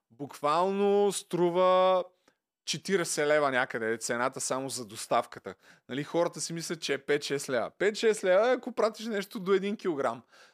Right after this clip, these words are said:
А, пет стека са близо петдесет килограма и цената на доставката там е в рамките на десетки левове и няма икономическа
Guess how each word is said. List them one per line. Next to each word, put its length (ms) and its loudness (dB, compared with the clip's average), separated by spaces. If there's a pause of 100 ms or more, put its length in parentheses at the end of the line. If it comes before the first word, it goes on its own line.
(100)
А, 360 0 (480)
пет 200 0
стека 440 0
са 220 0 (180)
близо 360 -6
петдесет 460 -4
килограма 600 -2
и 100 -8
цената 460 -4
на 100 -6
доставката 600 -4
там 320 -4
е 340 -4 (360)
в 40 -8
рамките 540 -4
на 320 2
десетки 640 -4
левове 340 0
и 120 -8
няма 400 -2
икономическа 840 -6